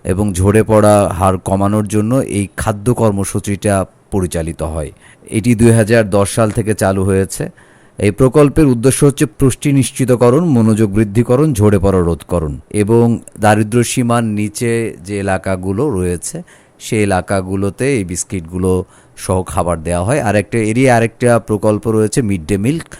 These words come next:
সদ্য প্রকাশিত হওয়া তালিকায় গোবিন্দগঞ্জের নামটি ছিল না। গাইবান্ধা জেলায় দুইটি উপজেলা রয়েছে, গাইবান্ধা সদর এবং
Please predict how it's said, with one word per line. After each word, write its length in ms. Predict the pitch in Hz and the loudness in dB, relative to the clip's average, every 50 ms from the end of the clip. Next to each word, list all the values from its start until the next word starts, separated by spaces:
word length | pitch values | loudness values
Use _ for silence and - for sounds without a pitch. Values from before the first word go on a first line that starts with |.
| - 175 | -4 -2
সদ্য 320 | - - 170 156 151 185 | 2 2 2 4 4 2
প্রকাশিত 540 | 156 156 170 - 170 165 - - 170 160 175 | 4 4 2 4 4 2 4 2 0 2 4
হওয়া 300 | 175 151 156 156 160 156 | 4 6 6 6 6 6
তালিকায় 760 | - - 139 123 123 120 120 113 135 131 127 127 127 127 123 | 4 4 4 4 4 2 0 0 2 4 4 6 4 4 2
গোবিন্দগঞ্জের 920 | 113 117 107 101 107 104 101 107 101 101 104 101 101 101 98 101 104 101 95 - - - - - _ _ _ _ - | 2 2 2 2 2 0 2 0 2 2 2 0 0 0 0 0 0 0 -2 -4 -12 -20 -20 -20 _ _ _ _ -6
নামটি 380 | 95 92 90 87 85 - 95 87 | -2 -2 -2 -2 -2 -4 -6 -6
ছিল 320 | - - 107 87 87 85 | -4 -2 -2 -2 -2 -2
না। 140 | 82 104 139 | -2 -4 -4
গাইবান্ধা 520 | - - 92 90 85 92 90 85 101 95 | -4 -4 -4 -4 -4 -4 -4 -4 -4 -4
জেলায় 340 | 85 90 98 95 101 104 104 | -4 -4 -4 -4 -2 -4 -4
দুইটি 420 | 90 92 92 92 - - 104 98 92 92 - _ _ _ - - | -4 -6 -8 -8 -8 -6 -6 -6 -6 -8 -10 _ _ _ -12 -10
উপজেলা 440 | 98 - 101 101 95 107 107 107 | -6 -4 -4 -2 -2 0 0 2
রয়েছে, 380 | 95 90 90 87 85 - - 123 | 2 2 2 0 0 -2 -4 -4
গাইবান্ধা 440 | 113 107 85 82 92 85 82 87 87 | -4 -4 -4 -4 -6 -6 -6 -8 -10
সদর 420 | - - - 104 101 123 147 135 | -8 -2 -2 0 0 0 0 0
এবং 240 | 117 101 90 90 | -2 -4 -4 -6